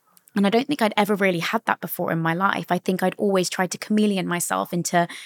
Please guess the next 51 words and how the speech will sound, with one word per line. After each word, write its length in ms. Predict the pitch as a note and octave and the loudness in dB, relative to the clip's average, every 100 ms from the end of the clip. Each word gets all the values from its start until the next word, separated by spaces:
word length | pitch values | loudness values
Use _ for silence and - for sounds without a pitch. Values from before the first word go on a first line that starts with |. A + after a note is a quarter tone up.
| - - - | -20 -4 2
being 200 | F#3 F#3+ | 4 4
lots 220 | G3 G#3 | 2 0
of 80 | F#3+ | 0
different 300 | F#3+ G3 - | 0 -2 -2
people 340 | G#3 F#3+ F3+ | -2 0 -4
to 100 | E3 | -6
fit 220 | - F#3+ | -6 -4
lots 220 | G3+ - | -2 -2
of 80 | F3+ | -4
different 340 | F#3+ - F#3 - | -6 -4 -6 -2
groups 400 | F#3+ E3+ - F#3 | 0 0 -2 0
and 160 | F#3 | 2
never 220 | F#3+ F#3 F#3 | 2 2 0
quite 280 | - - - | -2 -2 -2
fitting. 460 | G#3+ - F3+ E3 | -4 -2 -4 -4
And 100 | E3+ | -2
then 100 | F3+ | -2
suddenly 540 | E3+ G#3 G3 F#3 F3 E3+ - - - | 0 2 2 0 0 -4 -10 -16 -8
I 80 | - | -2
started 380 | G3+ G#3+ G#3+ - | 2 2 2 -2
this 180 | F#3 - | -2 0
thing, 240 | G3+ F#3 | 0 0
it 120 | F#3 - | -2 -4
took 280 | G#3+ - | -4 0
off, 240 | G#3 E3+ F#3+ | 0 2 2
and 180 | F3+ E3+ - - - - G#3 | 0 -2 -10 -20 -20 -2 2
I 80 | |
was 140 | F#3 F3 | 4 4
being 160 | G3 | 2
liked 300 | F#3 G3+ - | 4 2 -2
for 120 | - F#3 | -6 -2
being 320 | F3+ F3+ G3 | 0 2 2
me. 440 | A3+ G3 B2+ G3 _ | 2 0 -10 -16 _
So 220 | - - F#3+ | -2 2 2
I 100 | G3 | 2
think 260 | G#3+ G#3 | 0 2
that 200 | A#3 - | 2 2
was 220 | A3 - _ _ | -2 -6 _ _
really 440 | G#3 F#3 G3+ G3 F3 | -6 0 2 4 2
a 100 | E3 _ _ | -2 _ _
game 300 | G3+ G3+ G3+ | 0 2 0
changer 340 | - F3+ F3+ F3+ | 0 -4 -6 -6
for 120 | F#3 | -6
me. 80 | E3+ | -4
And 100 | F3+ | -2
I 40 | |
think 260 | - - - | -2 -4 0
that's 340 | F3 - - - | 0 2 -2 -4
what 140 | G3 | -2
meant 400 | G3 G3 F#3+ - | 2 2 0 -2
that 260 | F3+ E3+ | 2 2